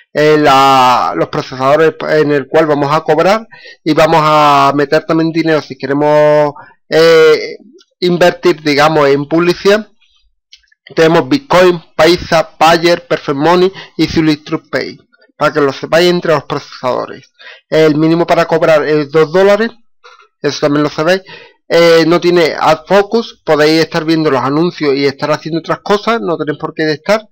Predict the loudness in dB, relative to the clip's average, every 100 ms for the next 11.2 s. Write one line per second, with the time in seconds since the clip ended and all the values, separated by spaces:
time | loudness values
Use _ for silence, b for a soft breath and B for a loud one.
0 | B B B 0 4 4 4 2 0 -2
1 | -4 0 0 2 -2 0 0 0 -2 -4
2 | -2 0 2 2 -2 B B _ -4 0
3 | 2 2 4 6 6 6 4 2 0 2
4 | 2 0 -2 -4 0 -2 -2 -8 -12 -16
5 | _ _ _ _ -6 -2 -2 0 -2 0
6 | 0 0 -4 -6 -2 -2 -2 -2 -6 -6
7 | -2 0 2 2 0 0 -2 -4 -4 -4
8 | -4 -6 -6 -6 B B B -2 0 0
9 | -2 -2 -4 -4 -2 0 0 0 0 0
10 | 0 0 0 0 0 0 0 -6 -2 -2
11 | -2 -6